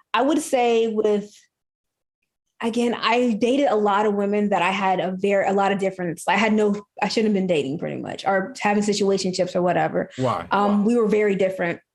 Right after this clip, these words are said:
Speaker 2: Okay.
Speaker 1: The black women I was, um, dating, I was dating dark-skinned women. I'll say something I did experience was,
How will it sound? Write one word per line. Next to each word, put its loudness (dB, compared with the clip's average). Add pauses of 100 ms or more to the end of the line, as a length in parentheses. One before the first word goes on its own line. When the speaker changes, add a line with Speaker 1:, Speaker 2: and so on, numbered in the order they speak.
Speaker 2:
Okay. -4 (120)
Speaker 1:
The -6
black 0
women 2
I 2
was, 0
um, -2 (440)
dating, 2
I 4
was 2
dating 2
dark-skinned -2
women. 2
I'll 2
say 2
something 2
I 2
did 0
experience 0 (380)
was, 0